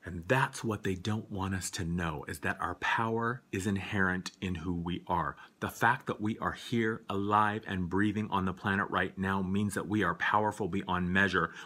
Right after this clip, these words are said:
We are the creator spark in a human body. And that goes for everybody. If you're alive and you're breathing and you're walking around on this planet, you have the creator spark active within you. And creator does not judge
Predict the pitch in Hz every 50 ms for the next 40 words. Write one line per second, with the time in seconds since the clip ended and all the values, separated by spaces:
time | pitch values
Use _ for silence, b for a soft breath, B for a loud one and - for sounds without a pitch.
0 | B - 123 147 - - 120 120 127 131 143 151 143 - - 156 135 139 139 131
1 | 117 117 117 117 113 110 - - - - - 127 113 104 98 - - - 127 123
2 | 123 123 117 117 113 - - 120 113 113 110 107 107 101 95 107 110 117 117 98
3 | 87 67 - - _ _ _ _ _ _ _ _ _ _ _ _ _ _ _ _
4 | _ _ _ _ _ _ _ _ _ - - 120 123 143 - - 143 147 147 139
5 | - - - - 135 143 139 143 113 107 101 98 92 92 - 160 190 202 160 143
6 | 147 160 165 175 156 131 123 139 - 123 107 117 117 131 156 151 160 170 151 135
7 | 123 127 139 143 120 104 110 120 131 - 175 156 151 160 160 160 160 160 160 156
8 | 160 160 160 - - 175 170 165 170 170 - - 131 131 135 - - 143 135 131
9 | 139 151 - - 147 135 131 127 127 - - - 113 113 - - - 104 104 -
10 | - - 104 87 98 104 98 - - 107 104 107 98 92 87 76 62 - - B
11 | B B B B 113 120 - - 143 139 160 185 185 170 156 135 110 135 139 156
12 | 156 147 165 160 147 - 135 107 147 143 135 117 -